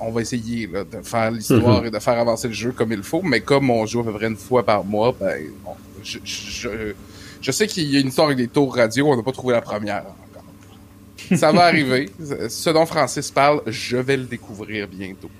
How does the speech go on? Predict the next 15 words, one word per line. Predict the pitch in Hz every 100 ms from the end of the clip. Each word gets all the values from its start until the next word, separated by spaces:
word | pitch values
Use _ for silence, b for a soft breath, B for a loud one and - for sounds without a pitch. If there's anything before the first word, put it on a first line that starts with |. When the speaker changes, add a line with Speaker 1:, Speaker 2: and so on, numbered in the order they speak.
| - B B B -
Speaker 1:
Mais | 113
pour | 110 131
moi, | 127 135 156
Raft, | 120 110 143 -
c'est | - - - 117 127 - -
un | 117
jeu | 110 104
de |
construction | 98 107 - 95 - 87
pour | 98 104
l'instant, | 82 80 - - 98
d'abord | 110 117 117
et |
avant | 104 90
tout. | -